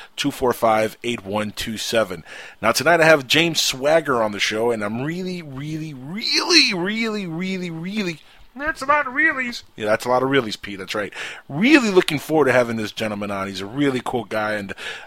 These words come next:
uh, he's actually a host now here on P S N Radio. Great show, too, Capricorn Radio.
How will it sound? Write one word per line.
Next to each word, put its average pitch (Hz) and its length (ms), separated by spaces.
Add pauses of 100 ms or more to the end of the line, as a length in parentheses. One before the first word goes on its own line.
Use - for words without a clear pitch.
uh, 92 140
he's 120 140
actually 139 380
a 127 100
host 147 360
now 120 180
here 123 180
on 113 140
P - 180
S 104 160
N 98 140
Radio. 104 480 (320)
Great - 340
show, 143 260
too, 92 300 (260)
Capricorn 104 480
Radio. 90 420